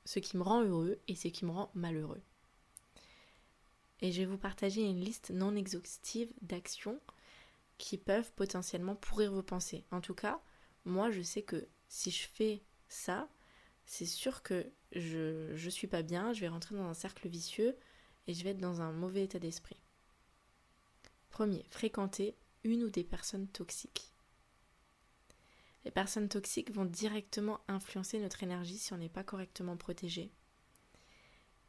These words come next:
Et elles vont vraiment nous mettre dans un état d'esprit et influencer nos pensées. Deuxième, regardez les informations et médias.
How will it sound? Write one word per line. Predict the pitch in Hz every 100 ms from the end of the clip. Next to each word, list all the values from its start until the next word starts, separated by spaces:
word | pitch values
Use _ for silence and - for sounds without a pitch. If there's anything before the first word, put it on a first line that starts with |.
| -
Et | 196 190 185 185 - _ _ _ -
elles | - 185
vont | 185 214 233 226 - _ _ _ _
vraiment | 190 190 214 220 202 202 -
nous | 190
mettre | 185 190 -
dans | 180
un | 175 170
état | 175 180 208
d'esprit | 202 180 - - 196 - _ - - - -
et | 196
influencer | 190 - - 196 - 220
nos | 196
pensées. | 175 175 - 185 185 _ _ _ _ _ _ _ _ _ _ _ _ - - - _ _ - - - - _ 190
Deuxième, | 214 196 170 - -
regardez | - - 208 208 202 226
les | 208 175
informations | 185 190 180 180 220
et | 202
médias. | 175 170 185